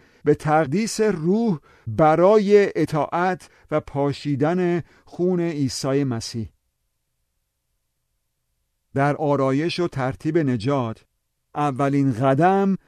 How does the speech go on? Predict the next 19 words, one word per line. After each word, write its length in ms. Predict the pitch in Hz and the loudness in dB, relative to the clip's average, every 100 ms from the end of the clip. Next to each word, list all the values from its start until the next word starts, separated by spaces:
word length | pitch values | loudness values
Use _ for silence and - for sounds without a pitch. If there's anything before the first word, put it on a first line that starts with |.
| _ | _
با 280 | 104 151 151 - | 0 2 2 2
اراده 580 | 151 151 147 143 180 | 2 4 2 2 2
حاکمانه 800 | 185 147 131 143 131 127 139 120 - _ _ | 2 0 -2 -2 -2 -2 -2 -4 -8 _ _
و 100 | 143 | -4
مقتدرانه 920 | 147 147 143 147 143 143 147 143 170 226 | -2 -2 -2 -2 0 2 4 2 0 -2
خدا 380 | - 170 165 180 | -2 -2 4 4
آغاز 520 | 151 131 143 180 175 | 4 0 2 2 0
می‌شه 380 | 170 - 156 151 _ - | -6 -4 -4 -4 _ -6
که 120 | 170 | -6
تصمیم 680 | - 160 156 - 165 214 226 | -4 -6 -6 -4 -2 0 0
می‌گیره 760 | 208 208 165 185 175 180 175 165 _ - | 0 0 0 2 2 2 0 -4 _ -4
محبت 600 | 156 143 127 143 160 180 | -2 -2 -4 -6 -6 -6
خودش 440 | 160 156 127 - | -6 -4 -4 -6
رو 180 | 117 98 _ _ | -10 -10 _ _
بر 200 | 139 143 | -2 0
مردمان 680 | 143 147 147 143 147 190 220 | 0 0 2 2 2 2 0
مشخصی 920 | 196 180 - 160 170 180 - 139 131 - | 0 -2 -4 -6 -4 -6 -4 -4 -4 -6
سرازیر 680 | - - 143 127 123 107 123 | -12 -6 -2 0 0 -2 -4
بکنه. 460 | 101 107 113 107 | -4 -8 -10 -10